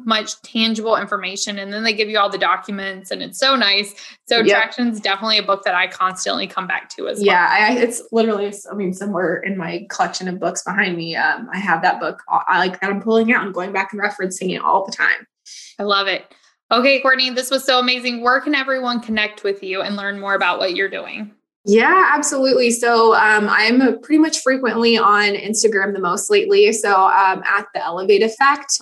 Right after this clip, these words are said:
Speaker 2: on Instagram. Um, our website is the elevate effect dot com, and we have a free Facebook group if you guys are interested in joining that, which is also the Elevate Effect community. Super easy. It's all the <laughs> same. Um, but please feel free to hop over to Instagram and shoot me a D M and ask any questions. I love, obviously, chatting about systems. So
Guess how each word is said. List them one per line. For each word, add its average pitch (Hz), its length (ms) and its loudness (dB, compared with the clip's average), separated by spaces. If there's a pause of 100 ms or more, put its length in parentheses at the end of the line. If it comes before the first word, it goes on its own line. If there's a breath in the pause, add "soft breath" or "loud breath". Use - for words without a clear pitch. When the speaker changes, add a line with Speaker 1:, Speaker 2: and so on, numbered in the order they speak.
Speaker 2:
on 190 240 2
Instagram. 269 880 2 (280 loud breath)
Um, 196 240 2
our 196 100 4
website 208 520 2
is 196 140 -4
the 190 80 -2
elevate 196 380 -2
effect 185 300 -4
dot - 220 -4
com, 269 480 6
and 214 140 6
we 214 80 6
have 202 180 0
a 202 60 -8
free 196 180 2
Facebook 196 400 -2
group 190 240 0
if 180 100 -4
you 190 120 -2
guys 170 180 -2
are 170 80 -6
interested 190 400 -4
in 190 80 -4
joining 156 300 -4
that, 175 240 -2
which 180 120 -8
is - 120 -6
also 190 560 0
the 185 120 0
Elevate 117 360 -2
Effect - 360 -12
community. 285 440 4
Super - 340 0
easy. 285 380 2
It's - 100 -2
all 214 220 4
the 247 60 2
<laughs> - 260 -2
same. 262 280 4 (600 loud breath)
Um, 226 340 4
but 214 280 2
please 269 240 2
feel 339 200 2
free 294 180 2
to 269 120 4
hop 233 200 2
over 226 200 6
to - 100 2
Instagram 240 400 -2
and 240 120 -4
shoot 269 140 -4
me 277 120 -2
a 277 80 4
D 233 160 6
M 294 320 4
and 220 220 2
ask 226 320 0
any 277 120 -6
questions. 240 400 0
I 185 100 2
love, 190 400 0
obviously, 214 420 -2
chatting 220 320 -4
about 220 240 -2
systems. 220 500 -2
So 196 340 0